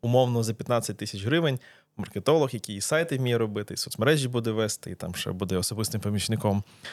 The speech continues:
там власника і топ-менеджера, і когось ще. Е, наскільки цей конфлікт існує взагалі сьогодні? Чи це все ж таки конфлікту немає, і більшість пропозицій, вони реально,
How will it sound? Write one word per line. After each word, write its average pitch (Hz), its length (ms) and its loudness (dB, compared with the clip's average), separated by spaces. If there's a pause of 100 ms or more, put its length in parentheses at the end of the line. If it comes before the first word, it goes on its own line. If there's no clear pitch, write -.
(160)
там 104 180 -2
власника 117 540 4
і 110 40 0
топ-менеджера, 147 640 4
і 123 40 4
когось 120 340 4
ще. 190 200 4 (540)
Е, 113 220 4
наскільки 175 560 0 (220)
цей 147 220 0
конфлікт 143 520 2
існує 220 360 0
взагалі 127 380 2
сьогодні? 95 500 0 (240)
Чи 151 260 0
це 131 580 0
все - 180 -4
ж - 80 -6
таки 117 260 -6
конфлікту 120 480 0
немає, 143 480 2
і 113 80 0
більшість 120 340 2
пропозицій, 113 560 -4
вони 104 220 2
реально, 104 420 2